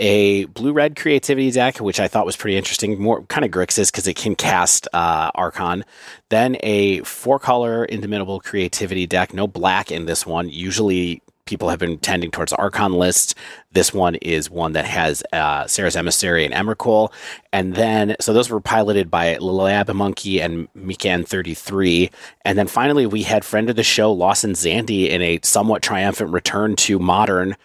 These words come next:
five oh with a Creativity plus Reanimator build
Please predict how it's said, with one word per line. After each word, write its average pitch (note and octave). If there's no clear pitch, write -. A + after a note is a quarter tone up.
five G#2
oh G#2
with G2+
a F2+
Creativity G#2+
plus -
Reanimator E2
build A1+